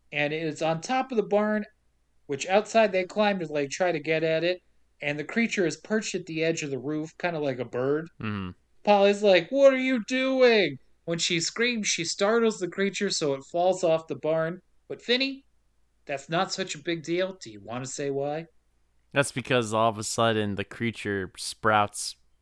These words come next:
Speaker 2: like, these, like, aquatic wings.
Speaker 1: Yeah, I mean, they're
Speaker 2: <laughs>
Speaker 1: like wings, but they're not feathered, so it's, like, a lot of bone and, like, tight skin, basically.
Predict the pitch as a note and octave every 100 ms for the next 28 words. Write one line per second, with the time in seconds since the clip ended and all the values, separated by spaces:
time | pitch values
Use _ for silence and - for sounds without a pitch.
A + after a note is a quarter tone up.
0 | _ G#2 F#2 F2 - - _ _ _ _
1 | _ _ - A2+ G#2 A#2 G#2+ _ A2+ -
2 | - - A2 C3 B2 A2 G2 G2 G2+ B2+
3 | E3 F#3 - - _ _ _ _ _ _
4 | _ _ _ _ _ _ _ _ _ _
5 | _ _ _ _ G#3 F#3 D3 E3 - G#3
6 | B3 C4 C4+ B3+ C4 A#3 B3 C4+ C4+ B3+
7 | A#3 - G#3+ G#3 G#3 G3+ - - G#3+ G3+
8 | G#3 G3+ F#3+ F#3 - F3+ E3+ F#3+ F3+ E3
9 | E3 E3+ D3+ B2+ C#3 C#3+ C#3+ C#3 B2+ B2+
10 | B2+ B2+ - C#3 C3+ C3 - C3 A#2+ A2
11 | G#2+ G#2+ A2+ A#2+ A#2 A#2+ A#2+ F3